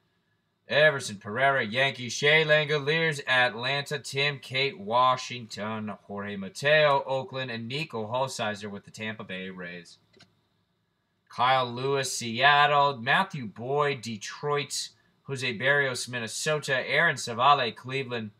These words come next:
Big Red, Dustin May, L A Dodgers. Trent Grisham, Padres.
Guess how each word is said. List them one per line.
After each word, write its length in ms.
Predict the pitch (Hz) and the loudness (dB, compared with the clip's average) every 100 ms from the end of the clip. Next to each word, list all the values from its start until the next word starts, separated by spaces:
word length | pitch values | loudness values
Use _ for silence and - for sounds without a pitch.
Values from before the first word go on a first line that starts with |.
| _ _ _ _ _ | _ _ _ _ _
Big 580 | 135 151 156 156 156 135 | 2 6 6 8 6 2
Red, 600 | 127 110 135 135 101 - | -4 2 4 4 2 -4
Dustin 520 | 131 147 139 - 110 | 2 2 2 -4 -6
May, 280 | 110 120 120 | -2 -2 0
L 220 | - 147 143 | 4 4 4
A 180 | 117 | 0
Dodgers. 460 | 101 120 123 117 110 | 0 2 2 -2 -8
Trent 260 | - 113 92 | -8 -8 -6
Grisham, 480 | 120 135 - 110 | -6 -6 -6 -8
Padres. 1040 | 95 127 139 139 110 120 117 117 113 - | -2 4 6 4 0 -2 0 -2 -4 -8